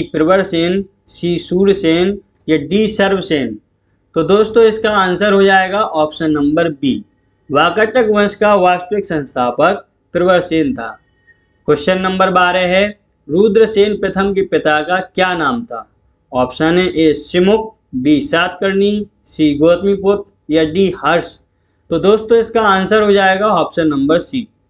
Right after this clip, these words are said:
रुद्रसेन प्रथम के पिता का नाम गौतमीपुत्र था। क्वेश्चन नंबर तेरह है, पृथ्वीसेन प्रथम को किसके समान बताया गया है? ऑप्शन है ए अर्जुन, बी भीम,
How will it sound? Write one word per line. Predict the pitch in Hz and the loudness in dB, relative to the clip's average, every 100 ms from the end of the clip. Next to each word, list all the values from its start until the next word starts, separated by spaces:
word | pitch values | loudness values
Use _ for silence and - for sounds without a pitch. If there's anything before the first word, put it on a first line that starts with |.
| - | -4
रुद्रसेन | 135 214 208 208 180 190 185 | 0 2 2 0 -2 -4 -2
प्रथम | 160 165 170 175 | -2 -2 -2 -2
के | 147 147 170 - _ - | -2 -2 -2 -6 _ -8
पिता | 160 196 202 | -2 0 0
का | 208 160 | 0 -2
नाम | 127 110 - _ _ - | -2 -4 -10 _ _ -12
गौतमीपुत्र | 131 165 196 196 196 - - 127 | 0 2 2 0 -4 -4 -8 -6
था। | 117 113 110 - _ _ _ _ _ _ 165 | -6 -8 -12 -16 _ _ _ _ _ _ -2
क्वेश्चन | 165 - 208 | 0 0 0
नंबर | 208 208 208 | 0 0 0
तेरह | 208 202 202 202 | 4 4 4 2
है, | 208 214 - _ _ - | 2 -2 -6 _ _ -2
पृथ्वीसेन | 190 185 214 220 202 208 202 | -2 2 2 2 2 0 -2
प्रथम | 220 - 165 156 | -6 -2 -2 0
को | 160 185 208 - _ _ | 2 2 0 -6 _ _
किसके | 214 214 - 247 247 | 0 0 0 0 2
समान | - 165 156 175 214 _ - | 0 0 2 0 -2 _ -10
बताया | 156 170 170 160 143 | -6 -2 0 0 0
गया | 135 120 | 0 -2
है? | 117 110 _ _ _ _ _ | -4 -12 _ _ _ _ _
ऑप्शन | 139 135 135 180 185 | -2 -2 -2 -2 0
है | 190 | -2
ए | 185 175 151 - | -2 0 0 0
अर्जुन, | 190 175 156 156 - _ - | 0 0 0 -2 -6 _ -14
बी | 131 151 175 | -4 0 2
भीम, | 135 143 165 196 | 0 2 2 2